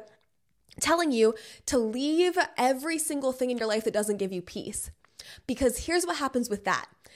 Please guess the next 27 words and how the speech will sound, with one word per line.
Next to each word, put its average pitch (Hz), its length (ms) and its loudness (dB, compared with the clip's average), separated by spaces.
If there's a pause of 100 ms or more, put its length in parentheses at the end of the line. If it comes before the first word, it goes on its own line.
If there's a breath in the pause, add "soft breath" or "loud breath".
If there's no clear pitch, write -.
(200 loud breath)
If 240 180 4
we 254 160 0
are 233 160 6
running 233 460 2
away 226 560 2 (1000)
and 254 160 8
blaming 254 540 4
our 220 200 6
lack 214 280 2
of 214 140 -4
peace - 280 -6
on 208 100 -2
the 202 160 -2
external 202 680 -2
reality, 185 600 2 (420 loud breath)
then 233 180 6
we 254 160 4
are 208 280 6
literally 415 600 4 (140)
single-handedly 320 640 0 (100)
taking 320 240 0
our 349 80 4
power 262 400 0
and 226 100 -2
giving 226 220 2
it 247 80 4
away 202 380 2